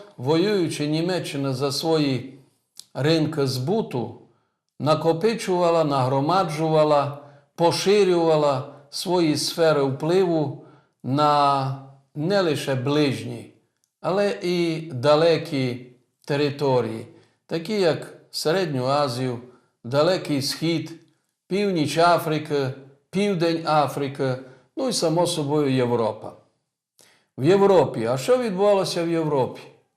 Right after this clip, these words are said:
Якщо ми заглянемо, що відбувалося в Європі,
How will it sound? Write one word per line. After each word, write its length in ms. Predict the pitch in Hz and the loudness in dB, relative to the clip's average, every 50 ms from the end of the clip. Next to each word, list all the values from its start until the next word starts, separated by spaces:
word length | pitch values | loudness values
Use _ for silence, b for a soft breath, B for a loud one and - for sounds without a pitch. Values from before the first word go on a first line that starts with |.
| _ _ _ _ _ _ | _ _ _ _ _ _
Якщо 280 | - 147 151 - 226 226 | -6 -4 -4 -2 -2 0
ми 140 | 220 214 | 0 0
заглянемо, 760 | 185 160 185 180 175 180 202 214 208 202 185 170 160 147 139 | 0 0 0 2 2 4 4 4 4 4 2 0 0 -2 -2
що 200 | 135 - 185 185 | -2 -2 -2 -2
відбувалося 640 | 170 170 156 147 160 170 170 165 160 160 - - 156 | 0 0 -2 0 0 2 2 2 2 0 -2 -2 -2
в 80 | 151 156 | -2 0
Європі, 600 | 160 170 165 196 220 208 180 - 135 110 98 - | -2 -2 0 0 0 0 0 -2 -6 -8 -8 -10